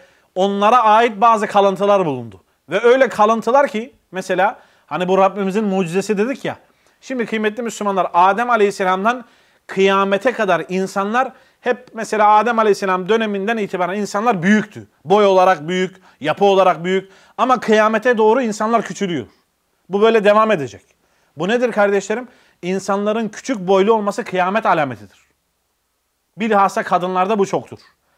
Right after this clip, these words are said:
Yani kesinlikle hakaret için söylemiyorum. Rabbimiz Celle Celaluhu,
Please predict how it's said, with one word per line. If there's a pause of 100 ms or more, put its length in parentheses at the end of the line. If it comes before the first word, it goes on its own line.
(100)
Yani
kesinlikle
hakaret
için
söylemiyorum. (380)
Rabbimiz
Celle
Celaluhu,